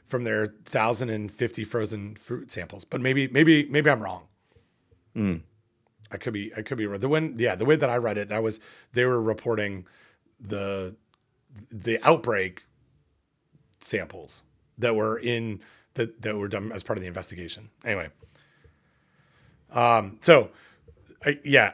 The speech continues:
Speaker 1: I guess the, so the, the takeaway from me is, yes, there are, there, the, yes, Listeria exists in frozen vegetables, and in,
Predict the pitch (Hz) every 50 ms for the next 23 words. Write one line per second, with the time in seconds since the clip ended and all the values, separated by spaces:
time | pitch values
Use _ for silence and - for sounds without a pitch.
0 | - 139 143 113 - 165 170 170 170 - 180 165 156 151 139 127 113 - _ _
1 | _ - 120 - - - 123 123 123 120 120 131 131 127 120 143 143 - 175 170
2 | 147 190 180 175 175 - 156 127 123 131 143 143 131 120 110 107 104 95 127 120
3 | 107 127 131 135 - - - 139 127 127 - - 107 107 107 107 107 104 104 -
4 | _ _ _ _ _ _ _ _ _ _ _ _ _ _ _ _ _ _ _ _
5 | _ _ _ _ - - - - _ _ - 113 123 131 113 - 147 143 131 120
6 | 107 139 143 123 120 120 - - 135 123 127 143 156 156 - - 139 135 127 -
7 | - 143 139 139 135 135 127 113 92 95 110 113 143 139 - - - - - -
8 | 131 117 107 - - 131 123 120 120 107 127 127 117 117 110 104 92 107 101 101
9 | - - 135 147 170 180 185 175 - - - - - - - - _ _ _ _
10 | - 120 120 117 113 110 107 107 107 104 98 101 - _ _ _ - 120 127 127
11 | 127 123 120 120